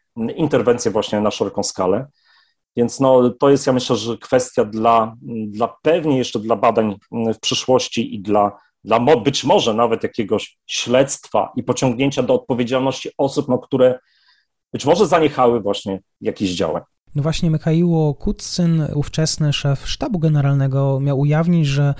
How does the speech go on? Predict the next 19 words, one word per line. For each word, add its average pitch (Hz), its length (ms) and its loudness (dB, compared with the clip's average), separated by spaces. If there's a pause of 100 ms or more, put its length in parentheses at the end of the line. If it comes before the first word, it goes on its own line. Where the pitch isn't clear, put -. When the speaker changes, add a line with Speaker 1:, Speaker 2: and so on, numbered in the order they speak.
(360)
Speaker 2:
na 139 180 -2
przeprowadzenie 151 680 0
operacji 143 440 -2
zapobiegającej 139 840 0
zajęciu 143 400 0
Krymu 135 460 -2
po 151 100 -4
prostu 151 480 -2
zabrakło 143 500 -2
czasu. 139 500 -2 (500)
Z 143 120 2
jego 147 160 0
słów 151 300 0
wynikało, 147 540 0
że 139 420 0
szykowano 156 640 0
taką 147 260 -2
operację 135 480 0
powietrzno-desantową, 131 1300 0